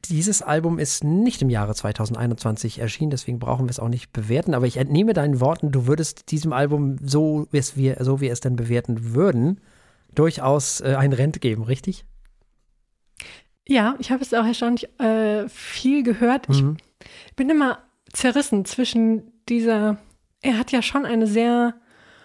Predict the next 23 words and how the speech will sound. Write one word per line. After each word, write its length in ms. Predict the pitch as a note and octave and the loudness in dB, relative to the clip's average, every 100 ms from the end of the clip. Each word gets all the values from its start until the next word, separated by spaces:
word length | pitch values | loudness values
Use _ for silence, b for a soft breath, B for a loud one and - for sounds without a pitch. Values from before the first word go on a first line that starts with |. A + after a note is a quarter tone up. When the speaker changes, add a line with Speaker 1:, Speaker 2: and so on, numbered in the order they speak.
| b b b - - - - | b b b -20 -20 -20 -4
Speaker 2:
poppig, 440 | C#4 C#4 C#4+ - | -2 0 0 2
mainstreamige 1040 | G#3+ A3+ C4+ - - B3+ B3 A#3 A3 G#3+ F3 | 2 4 2 -2 -2 0 2 2 0 2 4
Speaker 1:
Mhm. 320 | D#3 C#3+ C#3+ | 4 4 2
Speaker 2:
Art 280 | A#3 C#4+ - | 2 0 0
auch, 180 | G3 - | -2 2
sowohl 280 | C#3+ C#3 | 4 6
Speaker 1:
Mhm. 60 | A#3 | 6
Speaker 2:
musikalisch 840 | A3+ G#3+ - G#3 C4+ D#4 - - - - | 4 0 -4 -2 0 -2 -4 -14 -18 -2
als 240 | A#3 A#3+ | 0 2
in 120 | A3+ | 0
seinem 260 | A3 A3 G#3 | 2 2 0
Auftreten 680 | - C4 B3+ C#4+ - D4 C#4 | -4 -6 -6 -6 -6 -4 0
manchmal, 360 | C#4+ C#4 D4 B3 | 0 2 -2 0
aber 380 | A3 A#3 A#3 - B B B _ _ _ - | 2 2 2 -6 B B B _ _ _ -4
gleichzeitig 800 | A#3 C4+ - C#4 C4+ C4+ - - _ _ _ _ _ _ _ _ _ _ - | 0 0 2 2 2 0 -2 -14 _ _ _ _ _ _ _ _ _ _ -14
hat 240 | - C4+ B3+ | -2 0 0
er 200 | B3+ B3+ | -2 -2
auch 80 | |
sowas 380 | A#3 A#3+ B3+ A#3+ | -4 0 0 0
sehr 180 | B3 C4+ - _ _ - | -2 -2 -4 _ _ -14
Punkiges 640 | - B3 D4+ D4 A3 G#3 - | -2 0 2 2 2 0 0
und 200 | A3 - | -2 0
versucht 500 | A3+ G#3+ B3+ - | 0 2 0 -4